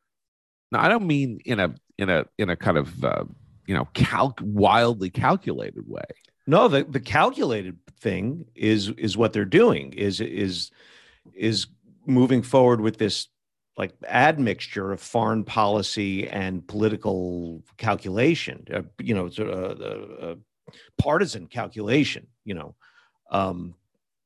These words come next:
Speaker 2: yeah, of, of course, if, if, if, if he would make the case strongly, boldly, there would be plenty of dissenters. There would be Republicans who would take cheap shots,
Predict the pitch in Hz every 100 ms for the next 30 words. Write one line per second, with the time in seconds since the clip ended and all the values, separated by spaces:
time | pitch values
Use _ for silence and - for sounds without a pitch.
0 | _ _ _ _ _ - 135 240 240 80
1 | - 80 - 123 127 - 185 220 202 -
2 | 123 - 120 - - 120 - - _ _
3 | _ _ _ - - 101 - 110 104 -
4 | 87 107 - 196 - 120 107 113 - -
5 | _ _ - - 117 110 117 120 117 113
6 | - _ _ 90 107 110 113 104 104 104
7 | 104 _ _ _ _ _ _ - 87 82
8 | - 90 92 - - - 170 175 160 151
9 | - 139 135 139 131 - _ _ - 80
10 | 73 87 117 123 156 151 147 151 147 147
11 | 143 123 127 120 113 - - 110 95 -
12 | 147 151 - 135 135 135 -